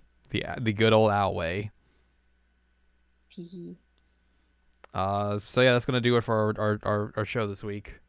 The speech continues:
Speaker 1: Uh, if you'd like more from us, go to season language checkup dot com or S A C, S A C dot cool if you'd like past episodes of this podcast and other podcasts like, uh, the Season Language Checkup and Jared and Al Watch. Uh, you can find columns and reviews on the site as well.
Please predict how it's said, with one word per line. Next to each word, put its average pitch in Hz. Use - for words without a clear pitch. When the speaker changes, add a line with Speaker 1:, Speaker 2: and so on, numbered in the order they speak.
Speaker 1:
Uh, 98
if 98
you'd 117
like 117
more 113
from 117
us, 113
go 113
to 107
season 110
language 107
checkup 107
dot 107
com 123
or -
S 104
A 117
C, 117
S 135
A 139
C 135
dot 127
cool 139
if 107
you'd 113
like 110
past 113
episodes 110
of 110
this 123
podcast 104
and 113
other 131
podcasts 104
like, 107
uh, 104
the 104
Season 110
Language 107
Checkup 120
and 101
Jared 110
and 110
Al 107
Watch. 120
Uh, 98
you 101
can 101
find 107
columns 104
and 104
reviews 104
on 107
the 101
site 101
as 101
well. 185